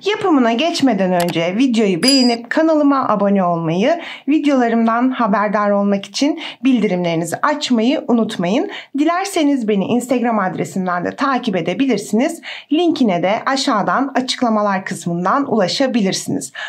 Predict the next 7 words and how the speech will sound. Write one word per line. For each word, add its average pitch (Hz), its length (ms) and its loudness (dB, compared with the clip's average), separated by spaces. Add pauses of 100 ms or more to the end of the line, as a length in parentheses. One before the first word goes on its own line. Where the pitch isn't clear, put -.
(280)
O 349 40 0
zaman 247 360 2
daha 339 200 0
fazla 196 340 0
uzatmadan 262 840 0
yapımına 262 480 0
geçelim. - 500 -2